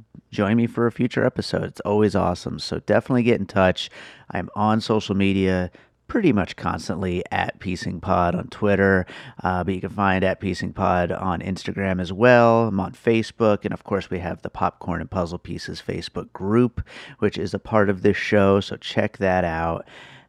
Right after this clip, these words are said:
And don't forget about the Produced by David Rosen Patreon with lots of bonus content. Speaking of, uh, the bonus content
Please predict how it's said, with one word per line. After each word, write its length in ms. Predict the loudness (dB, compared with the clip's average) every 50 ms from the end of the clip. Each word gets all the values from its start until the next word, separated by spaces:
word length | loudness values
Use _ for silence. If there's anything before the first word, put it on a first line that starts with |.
| _ -2
And 380 | 2 4 4 6 4 4 4 4
don't 160 | 4 4 4
forget 240 | 4 2 2 2 4
about 240 | 4 2 0 0 -2
the 80 | -6
Produced 340 | -8 -6 -6 -6 -8 -8 -8
by 120 | -8 -6
David 280 | -6 -4 -4 -4 -4 -4
Rosen 280 | -4 -4 -4 -4 -6 -6
Patreon 500 | -4 -6 -6 -6 -6 -6 -6 -6 -6 -6
with 80 | -4
lots 220 | -4 -4 -4 -4 -6
of 80 | -8
bonus 300 | -8 -8 -8 -8 -8 -10
content. 640 | -8 -8 -8 -8 -8 -8 -6 -6 -4 -4 -6 -6 -10 -14 -18 -20 -18 -18 -18 -20 -20 -16
Speaking 460 | -4 0 0 2 2 2 2 2 2
of, 420 | 2 4 4 6 6 4 4 0 0
uh, 500 | 0 2 2 2 2 2 2 0 -2 -4
the 100 | -2 0
bonus 260 | 2 2 2 0 -2
content 640 | -4 -4 -2 -2 -2 -2 -2 -4 -4 -2 -2 -4